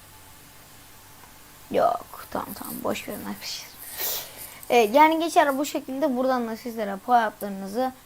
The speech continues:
yapabiliyorum. Ama bugün Robux çekilişi yok maalesef ki. Gruba bir sekiz yüz Robux atmayı düşünüyorum. Attığım anda sizlere Robux çekilişi yapacağım gençler. Bu şekilde sizlere birazcık kanalımdan ve birazcık da Roblox'tan bahsettim.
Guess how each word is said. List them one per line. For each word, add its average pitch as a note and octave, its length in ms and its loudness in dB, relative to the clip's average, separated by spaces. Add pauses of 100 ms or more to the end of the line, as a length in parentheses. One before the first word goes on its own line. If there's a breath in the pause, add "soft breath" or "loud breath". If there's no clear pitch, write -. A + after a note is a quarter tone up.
(160 loud breath)
yapabiliyorum. B3+ 1120 0
Ama C4 240 0
bugün A#3 300 0
Robux A3 260 -2
çekilişi G#3+ 400 -8
yok A3 160 -4
maalesef G3 380 -6
ki. A3+ 220 -6
Gruba G#3 340 -4
bir G#3 120 -6
sekiz G#3+ 420 -6
yüz G3 280 -8
Robux G3+ 360 0
atmayı G3+ 400 -2
düşünüyorum. B3 540 4 (300 loud breath)
Attığım C#4 460 8
anda A#3+ 260 6
sizlere A#3 560 4
Robux B3+ 280 4
çekilişi G#3+ 420 -4
yapacağım G3+ 380 -2
gençler. G3+ 400 0 (1300 loud breath)
Bu C#4+ 100 4
şekilde B3+ 340 4
sizlere A#3 360 2
birazcık A3+ 340 2
kanalımdan A#3+ 520 2
ve G#3+ 180 0
birazcık G#3+ 500 0
da A#3 220 6
Roblox'tan G#3 640 0
bahsettim. G#3 560 -4